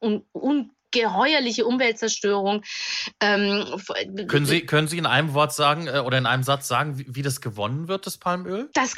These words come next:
Speaker 1: Palmöl, ähm, das wird aus,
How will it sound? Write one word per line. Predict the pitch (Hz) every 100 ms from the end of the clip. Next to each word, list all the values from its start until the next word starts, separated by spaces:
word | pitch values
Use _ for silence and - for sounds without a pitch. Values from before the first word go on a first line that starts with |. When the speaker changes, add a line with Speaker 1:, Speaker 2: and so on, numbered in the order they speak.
| -
Speaker 1:
Palmöl, | - 240 349 359 330 330 330 285
ähm, | 269 277 277 285 285 285 - 233
das | 262 -
wird | 220 208 247 320 339 - -
aus, | 226 240 247 240 -